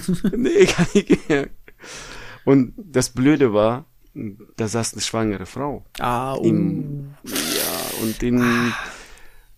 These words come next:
Speaker 2: und es gab damals ein Gesetz, äh, äh,
Speaker 1: <laughs>
Speaker 2: Gesetz, das,
Speaker 1: Damals,
Speaker 2: ähm,
Speaker 1: achtzehnhundertfünfunddreißig.
Speaker 2: <laughs> Genau. Äh, wenn du im, nach dem siebten Monat oder nach dem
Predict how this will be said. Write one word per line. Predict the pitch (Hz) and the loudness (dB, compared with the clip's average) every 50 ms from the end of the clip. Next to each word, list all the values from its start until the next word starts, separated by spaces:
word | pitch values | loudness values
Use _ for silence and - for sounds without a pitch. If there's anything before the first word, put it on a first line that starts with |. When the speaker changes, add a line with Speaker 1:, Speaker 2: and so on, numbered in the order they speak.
| - - - - _ | -20 -20 -20 -12 _
Speaker 2:
und | - 120 120 | 0 2 2
es | 120 120 113 - - - - | 2 2 0 -4 -6 -6 -2
gab | - 127 127 135 143 - - | 0 0 0 0 -2 -4 -4
damals | - 131 123 127 123 120 113 - - | -4 -2 0 0 -2 -2 -6 -6 -6
ein | 113 107 - | -6 -6 -6
Gesetz, | - 104 92 101 110 117 147 - - - - - - - - _ _ - | -6 -8 -4 -2 -2 -2 -2 -4 -6 -10 -10 -10 -12 -14 -16 _ _ -6
äh, | 117 113 113 110 110 107 107 107 101 101 101 101 _ _ _ _ _ _ _ _ _ _ _ _ _ _ _ _ _ _ _ _ _ _ - | -4 -2 0 0 0 0 -2 -2 -4 -6 -10 -12 _ _ _ _ _ _ _ _ _ _ _ _ _ _ _ _ _ _ _ _ _ _ -4
äh, | 110 104 107 104 98 101 101 101 101 98 101 98 | -2 -2 0 0 -2 -2 -2 -2 -2 0 0 0
Speaker 1:
<laughs> | - | 0
Speaker 2:
Gesetz, | - 101 92 101 110 131 - - - | 0 -2 -4 -4 -4 -4 -6 -4 -2
das, | - 110 98 | 0 2 2
Speaker 1:
Damals, | 101 101 101 101 101 101 104 98 98 98 95 | 2 2 2 0 0 -2 -4 -4 -4 -4 -2
Speaker 2:
ähm, | 95 98 | 0 0
Speaker 1:
achtzehnhundertfünfunddreißig. | 98 101 101 - - - 117 117 117 113 113 - - 120 120 120 117 117 123 120 135 - - - - - - - - | 2 2 2 2 2 0 -2 0 0 -2 -2 -2 -2 0 2 2 0 0 -2 -4 -6 -10 -12 -14 -14 -12 -12 -6 -6
Speaker 2:
<laughs> | 135 117 - - | -6 -6 -4 -4
Genau. | 127 117 120 - - 131 123 - 135 123 - - 202 170 - - - - - - - - - - - - - _ _ - - 123 127 123 123 123 120 120 | -2 -2 0 0 0 0 0 0 -2 -2 -2 -4 -6 -6 -6 -10 -16 -18 -20 -20 -20 -20 -20 -20 -20 -20 -20 _ _ -4 0 2 2 4 4 2 2 0
Äh, | 113 101 101 95 - - - - - - - - - 107 - - 85 - - - | -2 -4 -8 -14 -16 -18 -20 -20 -20 -20 -20 -20 -20 -20 -20 -20 -20 -20 -20 -12
wenn | - - 123 123 131 139 120 | -4 0 4 4 4 4 4
du | - 127 127 127 - | 2 0 0 0 2
im, | - 120 117 117 113 110 110 110 107 | 2 2 2 2 2 0 0 0 0
nach | 113 127 135 139 - | 2 2 0 0 -2
dem | - - 117 110 | -4 -4 -4 -4
siebten | - 123 113 - - - 113 | -4 -8 -10 -8 -6 -4 -2
Monat | 113 135 151 156 147 131 - | 0 0 0 -2 -2 -4 -4
oder | 113 107 110 107 107 - - - | -4 -4 -4 -6 -6 -8 -8 -8
nach | - 113 123 - | -8 -8 -8 -8
dem | - - 117 113 - - - - - - - | -8 -8 -6 -6 -4 -4 -4 -4 -6 -8 -10